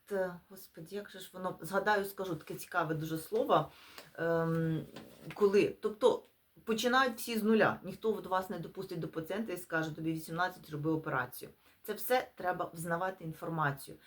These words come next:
Якщо ви не впевнені, дайте можливість дитині, знайдіть, як поступово зайти в професію, оскільки вивчати, м,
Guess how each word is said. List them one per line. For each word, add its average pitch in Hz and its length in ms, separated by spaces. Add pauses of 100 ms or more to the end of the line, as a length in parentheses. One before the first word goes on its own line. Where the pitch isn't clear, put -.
(140)
Якщо - 260
ви 262 120
не 202 100
впевнені, 214 720
дайте 185 520 (280)
можливість 180 720
дитині, 190 580
знайдіть, 165 580 (220)
як 202 420
поступово 196 720
зайти 165 280
в - 100
професію, - 580
оскільки 202 420
вивчати, 175 760 (540)
м, 160 440